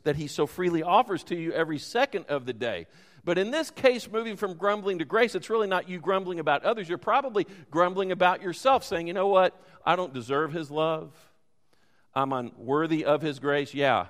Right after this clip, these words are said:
uh, join the club. You know, "I don't deserve his forgiveness. I am so <laughs> inadequate, so worthless." But, but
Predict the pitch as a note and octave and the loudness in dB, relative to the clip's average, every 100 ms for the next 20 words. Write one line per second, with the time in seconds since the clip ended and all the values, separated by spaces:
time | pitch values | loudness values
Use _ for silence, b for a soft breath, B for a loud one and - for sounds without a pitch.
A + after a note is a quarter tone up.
0 | - A#2 A2 A#2 C3+ C3+ C3 - _ - | -10 -16 -16 -10 -6 -6 -8 -14 _ -16
1 | - D#3+ D#3+ C#3 C3+ - b b b b | 2 6 8 6 -6 -18 b b b b
2 | b b B2+ D3 D#3 G#3 F3 E3+ C#3 F3+ | b b -6 2 4 2 0 -6 0 2
3 | G3 F3+ C3 G2+ D3+ D3+ C3+ A2 - _ | 2 0 -2 -6 -2 -2 -2 -6 -20 _
4 | _ _ C3+ A#2 D3+ E3 A#2+ E2+ - - | _ _ -14 -2 0 0 -4 -10 -12 -4
5 | C3+ C3 A#2 - E3 D#3+ D3+ - C#3+ G2 | -2 -2 -8 0 4 4 2 -2 -10 -10
6 | b b b b C#3 D3+ D#3 D3 - G#2+ | b b b b 0 4 4 2 -4 -6
7 | - _ _ _ - D#3 D3 B2+ C3 - | -6 _ _ _ -6 -2 0 0 -2 -4
8 | G3+ - C#3+ - F3 | -10 -4 -6 -6 -12